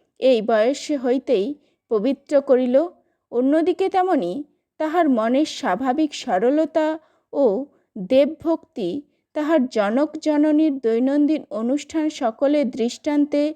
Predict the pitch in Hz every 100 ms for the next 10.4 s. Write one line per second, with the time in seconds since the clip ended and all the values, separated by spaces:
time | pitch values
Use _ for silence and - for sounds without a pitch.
0 | _ _ _ _ _ _ 262 226 _ _
1 | _ _ _ _ _ _ _ _ _ 247
2 | 262 330 - 349 349 330 349 - 254 277
3 | 294 294 320 262 262 262 294 330 _ _
4 | _ _ _ _ _ 233 240 254 277 285
5 | 302 269 233 196 226 208 190 202 151 147
6 | - _ _ _ _ - 233 214 262 269
7 | 214 202 240 _ 277 269 - 294 269 277
8 | 226 117 - _ _ _ _ 262 262 277
9 | 247 220 254 277 - 233 240 269 262 294
10 | 269 277 254